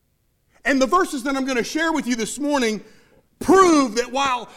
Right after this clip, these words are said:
the sin is a universal problem that we all have to deal with, sin is also a very ugly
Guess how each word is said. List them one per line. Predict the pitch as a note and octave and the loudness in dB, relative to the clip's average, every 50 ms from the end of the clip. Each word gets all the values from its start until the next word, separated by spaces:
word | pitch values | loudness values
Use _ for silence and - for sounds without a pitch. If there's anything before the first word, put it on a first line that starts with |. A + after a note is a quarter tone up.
| - - | -20 -18
the | - F#3 G#3 C#4 - A#3 B3 A3+ - | -16 -16 -16 -16 -4 -2 0 0 0
sin | - - - F#4 F#4+ F4+ E4 | -2 -2 0 0 2 2 0
is | D4+ C4 G#3+ | 0 -2 -2
a | A#3+ | -4
universal | A#3 C4 D4 C#4+ A#3+ - D#4+ F#4 F#4+ D4 - C#4 - | -2 -2 2 2 2 2 4 2 2 0 -2 -6 -6
problem | - G#3+ A3 A3+ A#3 A#3+ | -4 -4 -2 -2 -2 -2
that | A#3+ A#3+ | -4 -2
we | A#3 A3+ | -2 -2
all | G#3+ A#3+ D4+ F4+ F#4 D#4 | 0 2 2 2 2 0
have | A3 C#4+ C4+ - | 0 -2 -4 -4
to | - - | -6 -6
deal | E3+ D#4+ F4+ F#4 F4 | -2 0 0 0 0
with, | B3 F#3+ D3+ B2+ C3 D#3 - - _ _ _ _ _ _ _ _ _ | -2 -4 -6 -8 -10 -12 -12 -16 _ _ _ _ _ _ _ _ _
sin | - - - - D#4 D#4+ D4 C4+ | -14 -12 -8 -4 -2 -2 -2 -2
is | B3 G3 | -2 -2
also | C#4 D4 D#4 D4 - - A3 G3 F#3 F3 F3+ F3+ - - - - | -2 0 0 -2 -2 -2 -2 0 0 0 0 -2 -6 -10 -14 -4
a | - G#3+ A3+ | -2 -2 -2
very | G3 D#3+ B3 C4 B3+ A3+ G#3 G3 F#3+ F#3 F3+ - - - - - _ - | 0 2 4 4 4 4 2 2 0 -2 -2 -6 -10 -18 -20 -20 _ -2
ugly | C4 D4 C4 F#3+ F#3+ F#3+ F3+ F3 E3+ D#3+ D3+ - | -2 -2 -2 -2 -4 -4 -4 -4 -4 -6 -8 -14